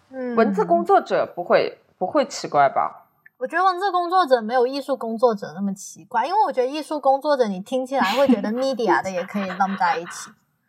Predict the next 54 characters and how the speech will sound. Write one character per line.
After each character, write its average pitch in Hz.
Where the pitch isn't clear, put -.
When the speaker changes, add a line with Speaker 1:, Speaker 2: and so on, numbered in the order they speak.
Speaker 1:
就 302
是， 349
Speaker 2:
那 403
是 370
传 339
媒 311
工 196
作 180
者。 -
Speaker 1:
就 415
是， 330
对， -
就 381
是 403
传 208
媒 226
的 240
那 254
种 233
感 196
觉， 175
就 240
是 285
艺 277
术 294
工 277
作 285
者 226
一 240
拿 196
出 202
来， 208
我 208
会 254
觉 240
得 202
传 185
媒 196
也 185
算 196
在 190
里 156
面， 196
但 240
其 240
实 254
传 208
媒 208
并 254
不 208
算 214
在 208
artist 202
里 -